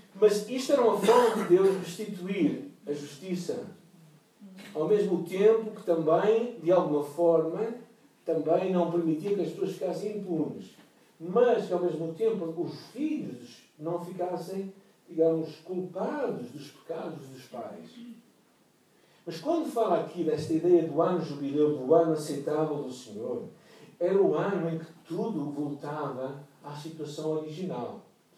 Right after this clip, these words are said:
O que é que eu acho que Deus estava a dizer aqui? Era o ano em que o homem voltava à comunhão plena com Deus. À comunhão que Adão e Eva tinham na presença de Deus quando falavam com Ele face a face com Deus.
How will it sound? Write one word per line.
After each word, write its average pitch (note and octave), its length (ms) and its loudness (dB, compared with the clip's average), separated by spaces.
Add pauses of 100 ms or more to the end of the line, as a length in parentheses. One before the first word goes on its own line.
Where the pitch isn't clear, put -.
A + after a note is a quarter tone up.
(260)
O - 60 -20
que C4+ 80 -6
é B3 60 -6
que A3 40 -6
eu G#3 140 2
acho G#3+ 260 4
que F3+ 60 -14
Deus F#3+ 260 2
estava E3+ 300 0
a - 20 -2
dizer D3 300 -6
aqui? A2+ 380 -16 (340)
Era F3+ 160 2
o E3 120 4
ano A3 240 2
em F#3+ 120 -2
que F#3 100 -10
o F3+ 80 0
homem A3 320 0
voltava F#3 760 -4 (300)
à E3+ 80 -6
comunhão F#3+ 640 -2
plena F#3 440 -4
com - 160 -12
Deus. - 480 -14 (200)
À F#3+ 120 -2
comunhão G3+ 460 2
que G#3 60 0
Adão G3+ 340 4
e F#3 80 2
Eva F#3 300 0
tinham G3 640 -4
na F#3 120 -4
presença F#3+ 540 0
de D#3 60 -6
Deus E3 320 4
quando F3+ 260 0
falavam F#3 400 4
com E3+ 240 2
Ele F3+ 220 2 (240)
face F#3+ 360 0
a F3+ 40 2
face F3 440 2
com - 120 -8
Deus. F#2+ 340 -10